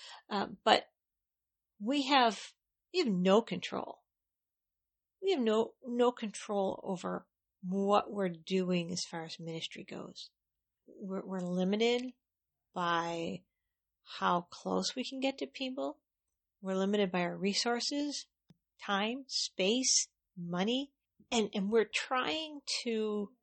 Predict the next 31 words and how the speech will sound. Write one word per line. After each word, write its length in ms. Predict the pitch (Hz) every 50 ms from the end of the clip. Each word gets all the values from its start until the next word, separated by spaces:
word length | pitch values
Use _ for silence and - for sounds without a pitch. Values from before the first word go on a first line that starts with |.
| _ _ -
measure 1120 | 185 180 180 185 190 190 214 233 262 285 302 302 294 - 208 180 175 175 175 170 170 180 _ _ _ _ _ _ _ _ _ _ _ _ _
what 420 | - 190 185 185 208 220 - - -
we're 100 | 220 202
doing 720 | 180 180 208 202 190 185 180 175 170 170 170 165 175 - _ _ _ _ _ _ _ -
at, 160 | 208 196 - - -
you 180 | 220 190 -
know, 140 | 190 196 - - -
and 240 | 214 190 185 190
measure 560 | 202 208 214 226 220 - 226 220 220 220 - _ _ _ -
how 260 | - - - 208 196
successful 640 | 190 - 208 196 - - - 202 190 - - 196 180
this 220 | 185 180 180 -
is 240 | 175 170 170 170 - -
and 260 | - 196 180 180 180
measure 360 | 185 196 208 208 202 226 214
the 140 | 202 208 202
effectiveness 800 | 190 - - - 202 185 - - 202 185 175 180 180 170 175 -
of 120 | 185 175 - _ _ _ - - _ _ _ -
ministry 540 | 185 190 196 202 196 190 185 - - 185
and 100 | 175 170
what 160 | 175 190 - -
we're 100 | 202 180
doing. 400 | - 190 180 175 175 170 165 165 - - - - - - - _ _ _ _ -
And 380 | 190 180 180 175 175 170 - - _ _ _ _ _ _ _ _ _ _ _ _ -
it's 260 | 202 190 - - - 185
not 340 | 185 190 190 180 - - -
possible. 580 | - - 175 - - - - - - - _ _ _ _ _ _ _ _
And 140 | - 254 220
we're 80 | 214 208
becoming, 520 | 196 208 220 - - - - 311 302 285
s-, 340 | 254 - - - - -